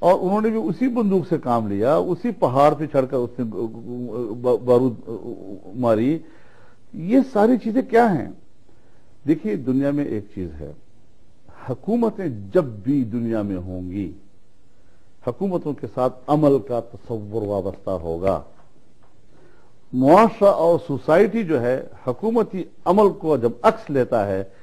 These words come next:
तो उस पर रद्द अमल देता है, अक्सुल अमल जो है वो अवाम की तरफ से उभरता है।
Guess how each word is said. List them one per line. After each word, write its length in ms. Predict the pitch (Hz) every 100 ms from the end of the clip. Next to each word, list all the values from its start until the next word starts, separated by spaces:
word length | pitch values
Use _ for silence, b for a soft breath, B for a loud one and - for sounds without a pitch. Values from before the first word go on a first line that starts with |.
| b -
तो 60 |
उस 200 | 147 190
पर 420 | - - 143 143 - - -
रद्द 240 | 123 107
अमल 260 | 120 117 98
देता 260 | 90 -
है, 200 | - - - - - - - - - - - -
अक्सुल 340 | 127 - 151
अमल 220 | 175 202
जो 100 | 156
है 120 | 135
वो 360 | 143 151 220 - - -
अवाम 260 | 143 160
की 80 | 143
तरफ 240 | 123 120
से 60 | -
उभरता 440 | 107 107 95 76
है। 120 | 73